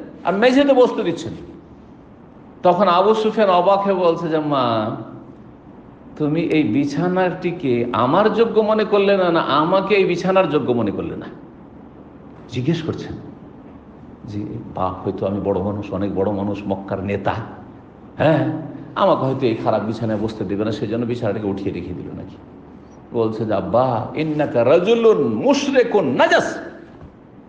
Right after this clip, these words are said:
আপনি মুশরিক, নাপাক, ওয়া হাযা ফিরাশু রাসূলিল্লাহ,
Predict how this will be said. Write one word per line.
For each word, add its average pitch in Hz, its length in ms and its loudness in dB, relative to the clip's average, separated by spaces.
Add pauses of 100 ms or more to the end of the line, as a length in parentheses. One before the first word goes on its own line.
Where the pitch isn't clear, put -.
(480)
আপনি 214 760 4
মুশরিক, 254 760 4
নাপাক, 240 520 4 (1300)
ওয়া 139 140 2
হাযা 196 240 4
ফিরাশু 165 420 2
রাসূলিল্লাহ, 110 580 0